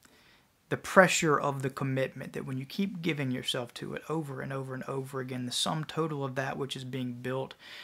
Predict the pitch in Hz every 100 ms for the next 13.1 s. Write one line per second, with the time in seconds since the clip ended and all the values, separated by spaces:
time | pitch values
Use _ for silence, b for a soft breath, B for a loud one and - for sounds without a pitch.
0 | B - 131 139 127 - - 165 160 165
1 | 160 151 147 131 131 127 - 160 156 151
2 | - 139 135 123 123 123 110 - B B
3 | B B 135 123 123 123 123 - - 156
4 | - - 143 135 127 - 131 135 131 123
5 | 117 117 - 135 123 - 127 131 - 131
6 | 123 123 - 123 123 123 120 - - 127
7 | 113 131 - - 139 120 117 - - 113
8 | - - B B B B B _ - 139
9 | 127 123 - 170 - 175 208 214 185 147
10 | 143 - 147 143 143 - 202 185 160 -
11 | 139 131 151 139 147 - 143 131 131 131
12 | 117 113 - - - 135 123 131 120 120